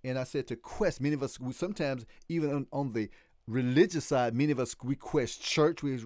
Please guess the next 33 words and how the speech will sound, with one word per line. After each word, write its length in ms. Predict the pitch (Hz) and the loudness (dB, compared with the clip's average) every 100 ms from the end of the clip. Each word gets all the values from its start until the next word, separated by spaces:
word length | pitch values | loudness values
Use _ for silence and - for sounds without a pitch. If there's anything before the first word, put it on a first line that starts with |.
| 110 | -8
we, 120 | 139 - - | -10 -8 -4
you 120 | 139 | -2
know, 140 | 120 - - | -2 -8 -8
we 120 | 131 | -8
quest 300 | - 160 135 | 0 2 2
denomination, 800 | 139 127 117 113 143 170 - 175 | 2 0 0 0 0 0 0 0
we 120 | 139 | -2
quest 400 | - - 127 - | -4 -4 -4 -4
tradition, 680 | - 101 143 - 185 185 170 - - - - | -6 -2 0 0 -4 -8 -12 -18 -20 -20 -8
but, 220 | 131 143 | -6 0
you 100 | 160 | 2
know, 140 | 143 | 2
but 160 | 131 131 | 0 -2
it's, 180 | 135 113 - | -2 -6 -8
but 160 | 120 127 | -4 -2
it, 140 | 123 | -2
we 100 | 127 | -2
don't 140 | 156 147 | -2 0
really 180 | 156 135 | 0 0
look 260 | 127 151 | 0 -2
within 220 | 139 131 | -4 -4
ourselves 600 | 127 113 - 170 160 139 | -4 -6 -6 -4 -2 -4
and 60 | 110 | -6
say, 120 | 123 | -10
"God, 400 | 113 151 - 120 - - _ | -12 -12 -12 -14 -16 -20 _
where 280 | 120 151 180 | -4 0 0
should 240 | - 165 | 2 2
I 100 | 139 | 2
be? 220 | 127 127 | 2 0
What 240 | 117 151 - | 2 2 0
should 260 | - 165 | -2 -2
I 120 | 143 131 | 0 0
do?" 260 | 120 92 | 0 -2